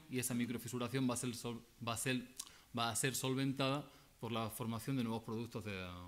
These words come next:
de hidratación que van a ir sellando estas fisuras. Como pueden ver, eh, partimos de a un día, digamos, una matriz de, de hormigón microfisurada y vemos cómo durante el proceso,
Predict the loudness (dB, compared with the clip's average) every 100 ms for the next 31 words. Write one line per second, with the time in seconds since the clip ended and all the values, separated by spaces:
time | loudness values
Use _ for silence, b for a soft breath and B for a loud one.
0 | -12 -6 -4 -2 -4 -6 -8 -6 -4 -2
1 | -2 -2 -4 -4 -4 -8 -6 -6 -6 -10
2 | -14 -14 B B B B -4 -2 4 4
3 | 6 6 4 0 -14 B B B -14 0
4 | 2 4 0 4 2 4 4 4 4 2
5 | 0 0 0 4 4 4 2 0 0 0
6 | -2 -2 -2 -2 0 0 0 -2 -4 -8
7 | -14 -4 0 2 4 2 2 0 -2 0
8 | 2 4 4 2 0 0 2 2 2 0
9 | -2 -2 0 0 0